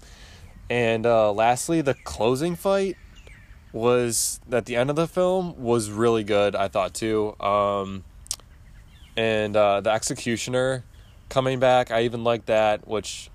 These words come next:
I wouldn't really consider that a giant action point, but I still liked it. Um, th-, uh, just kinda, I guess, Loki coming back, Valkyrie coming back.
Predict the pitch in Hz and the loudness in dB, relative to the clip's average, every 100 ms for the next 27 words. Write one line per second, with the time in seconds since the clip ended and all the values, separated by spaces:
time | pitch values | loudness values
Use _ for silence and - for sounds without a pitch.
0 | - 110 110 120 123 - 117 110 104 107 | -10 -2 0 -2 -6 -6 -2 -2 -4 -6
1 | 113 107 104 98 95 - - 113 104 104 | -4 0 0 0 -8 -18 -4 -2 0 -2
2 | - - - - - 104 - 117 107 101 | -8 -20 -20 -10 -2 -2 -2 -8 -8 -10
3 | - 120 123 113 104 98 - - - - | -4 -4 -4 -2 -2 -2 -4 -20 -20 -20
4 | - - - - 107 - 117 101 98 95 | -20 -20 -18 -6 -4 -2 -2 0 0 -2
5 | 110 110 - - 107 107 101 98 95 95 | -4 -4 -6 -2 2 2 2 -2 -10 -14
6 | - - - 147 143 139 151 - - 214 | -20 -18 -2 -2 0 -2 -2 -4 -2 -2
7 | 190 127 110 143 160 156 123 127 143 127 | -2 -2 -4 0 2 2 0 0 -2 -6
8 | 135 127 117 123 123 - 110 104 120 113 | -4 -2 2 4 4 2 0 0 -4 -4
9 | 120 110 110 104 107 107 | -2 -2 0 2 2 0